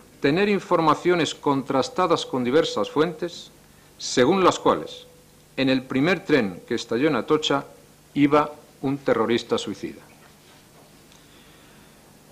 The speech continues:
Semejante bulo no era simplemente una información fallida. Se empezaba a fabricar la teoría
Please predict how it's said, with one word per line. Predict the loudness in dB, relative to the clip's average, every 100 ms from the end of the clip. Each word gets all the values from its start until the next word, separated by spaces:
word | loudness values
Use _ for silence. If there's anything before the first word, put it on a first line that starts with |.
| -20 -20 -4
Semejante | 2 4 6 4 6 4
bulo | 4 4 0 -8 -20 -20 _ _ _ -20 -6
no | 2 4 6
era | 4
simplemente | 2 -2 -2 2 2 2 0 -2
una | 0
información | 0 0 0 0 -2 -4
fallida. | -2 -2 -2 -4 -18 -20 _ _ _ _ _ -20 -20 _ -20 -20 -20 -20 -20 -20 -20 -14
Se | -2 2
empezaba | 2 2 2 2 4 4
a | 2
fabricar | 2 0 2 2 4
la | 2
teoría | 2 2 4 4 2